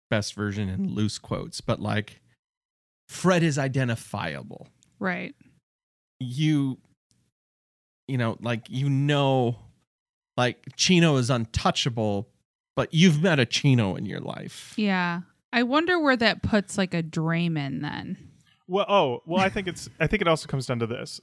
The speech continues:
Speaker 3: Think of Page Hamilton as, like, literally every man working stiff,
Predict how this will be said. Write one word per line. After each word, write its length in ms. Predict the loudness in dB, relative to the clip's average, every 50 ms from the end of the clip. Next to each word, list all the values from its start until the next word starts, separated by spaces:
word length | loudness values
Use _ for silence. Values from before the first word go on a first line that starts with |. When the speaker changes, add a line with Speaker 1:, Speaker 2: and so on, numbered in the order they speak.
| -6 -2
Speaker 3:
Think 180 | -2 0 0
of 120 | -2 -2 0
Page 220 | -2 -2 0 0
Hamilton 560 | 0 0 0 0 -2 -2 -2 -4 -4 -4 -4
as, 240 | -4 -6 -6 -6 -4
like, 420 | -2 0 2 2 2 0 -2 -6 -14 -12
literally 760 | -6 -2 -2 0 0 0 0 0 0 0 0 -2 -4 -6 _ -2
every 300 | -2 0 0 -2 -2 0
man 240 | 0 -2 -2 -2
working 320 | -2 -4 -4 -4 -6 -10 -10
stiff, 360 | -10 -12 -12 -12 -12 -12